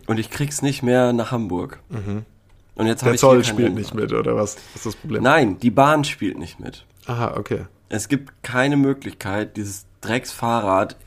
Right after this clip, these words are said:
Speaker 1: einfach in den I C E mitzunehmen.
Speaker 2: Mhm. Echt?
Speaker 1: Nein, es ist nicht möglich.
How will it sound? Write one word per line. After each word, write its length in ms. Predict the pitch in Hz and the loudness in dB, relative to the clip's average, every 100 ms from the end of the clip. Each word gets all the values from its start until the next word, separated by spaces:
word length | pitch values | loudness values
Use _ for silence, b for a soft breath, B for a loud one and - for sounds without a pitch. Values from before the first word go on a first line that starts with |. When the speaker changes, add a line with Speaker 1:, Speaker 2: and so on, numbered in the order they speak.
| 110 | 0
Speaker 1:
einfach 400 | 117 139 143 131 | 2 2 0 -4
in 120 | - | -2
den 120 | 123 | -2
I 140 | 113 123 | 0 -4
C 220 | - 104 | -2 0
E 60 | 120 | 0
mitzunehmen. 680 | 113 - 95 90 92 101 101 b b b - | -2 -4 -4 -2 -2 -4 -10 b b b -10
Speaker 2:
Mhm. 340 | 117 107 120 120 - _ _ _ _ _ _ - | -8 -6 -8 -12 -20 _ _ _ _ _ _ 0
Echt? 360 | 139 160 - - _ _ _ - | 2 2 -2 -18 _ _ _ -14
Speaker 1:
Nein, 360 | - 101 98 85 - _ | -4 -2 -2 -4 -12 _
es 200 | - - | -20 -16
ist 240 | - - | -10 -8
nicht 300 | 101 104 107 | -4 -4 -4
möglich. 540 | 95 98 - - - | -6 -8 -8 -14 -16